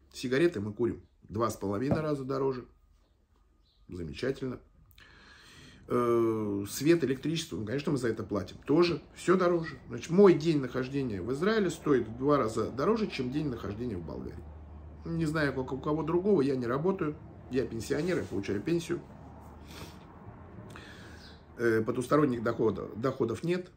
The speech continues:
Ну, вот так. Поэтому чем меньше я буду находиться в Израиле, тем мне будет, э, экономически выгоднее. Всё,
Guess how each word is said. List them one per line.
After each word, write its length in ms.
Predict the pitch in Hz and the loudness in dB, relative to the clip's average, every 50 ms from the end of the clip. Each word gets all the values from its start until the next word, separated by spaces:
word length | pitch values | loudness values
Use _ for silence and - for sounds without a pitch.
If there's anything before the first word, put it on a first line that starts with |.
| - - | -20 -18
Ну, 540 | 156 180 190 190 202 220 233 247 262 262 247 | -16 -12 -10 -10 -8 -8 -6 -4 -4 -2 -2
вот 140 | 254 247 - | -2 -2 -4
так. 200 | 208 190 190 - | -6 -8 -6 -2
Поэтому 320 | - 170 160 165 165 170 165 | 0 0 0 2 0 -2 -2
чем 260 | 165 - 196 175 170 | 0 2 2 2 2
меньше 340 | 175 165 151 147 - - - | 2 0 0 -2 -4 -4 -2
я 440 | 120 127 120 120 123 107 95 90 - - | 0 0 0 0 0 -2 -4 -6 -8 -10
буду 380 | - - 107 113 131 135 120 117 | -10 -8 -6 -4 -2 -2 0 -2
находиться 640 | 117 117 - 127 131 127 123 - - 135 127 127 131 | -4 -4 -4 -4 -4 -4 -6 -6 -4 -4 -2 -2 -2
в 80 | 143 | -2
Израиле, 420 | 170 175 214 247 247 240 220 196 170 | -2 0 0 2 2 4 4 2 2
тем 520 | - - 165 160 160 147 143 151 151 156 | 0 0 -2 -2 -2 -2 0 0 -2 -2
мне 180 | 160 175 180 175 | 0 0 0 0
будет, 340 | 156 147 147 143 127 - - | 2 4 2 2 2 0 -2
э, 240 | 117 110 107 101 - | -2 0 0 -2 -4
экономически 520 | - 117 127 127 127 135 127 - - - 98 | -4 -4 -2 -2 -2 -2 -4 -6 -6 -2 -2
выгоднее. 380 | 117 123 117 101 95 - - - - - - _ - - - - - - _ _ _ _ _ _ _ _ _ _ - | 0 0 0 -2 -4 -6 -8 -14 -18 -20 -20 _ -20 -20 -20 -20 -20 -20 _ _ _ _ _ _ _ _ _ _ -18
Всё, 440 | - - 240 240 220 202 185 175 165 | -10 -4 -2 0 0 0 -2 -4 -8